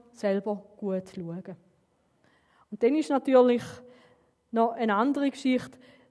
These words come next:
Der Vater im Himmel schreibt mit jedem von uns seine eigene Geschichte. Vielleicht denkst du auch, eigentlich hätte ich lieber das Leben vom anderen. Dort läuft alles gut. Dort läuft alles picobello. Stimmt wahrscheinlich auch nicht.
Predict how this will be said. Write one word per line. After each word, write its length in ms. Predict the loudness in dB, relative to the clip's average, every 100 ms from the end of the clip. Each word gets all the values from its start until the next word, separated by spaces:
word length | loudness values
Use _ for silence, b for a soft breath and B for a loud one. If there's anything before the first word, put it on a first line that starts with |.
| -8
Der 80 |
Vater 340 | 0 0 0 -2
im 120 | 0
Himmel 340 | 0 0 -2
schreibt 300 | -4 -4 -4
mit 180 | -6 -4
jedem 280 | -2 -2 -4
von 140 | -6
uns 320 | -4 -4 -4 -6
seine 260 | -6 -4
eigene 320 | -4 -6 -8
Geschichte. 600 | -14 -10 -10 -10 -16 -20 -20 _ _ _ _ _ _ _ _ _ _
Vielleicht 320 | -8 -6 -4
denkst 300 | -2 -4 -6
du 100 | -2
auch, 340 | 2 2 2 -2
eigentlich 400 | -4 -4 -4 -6
hätte 220 | -8 -10
ich 80 | -8
lieber 140 | -8
das 200 | -6 -6
Leben 220 | -6 -8 -8
vom 180 | -10
anderen. 440 | -8 -8 -8 -10 -14 -12
Dort 140 | -14
läuft 300 | -10 -12 -10
alles 240 | -10 -10 -10
gut. 240 | -6 -6 -6 -18 _ _ b b b
Dort 200 | -2 0
läuft 260 | -2 0
alles 240 | 2 2 0
picobello. 800 | 0 0 0 2 2 2 -2 -6 -18 _ _ _ _ _ _ _
Stimmt 320 | _ 0 0 0
wahrscheinlich 440 | -2 0 0 2
auch 260 | 6 6 6
nicht. 320 | 2 0 -6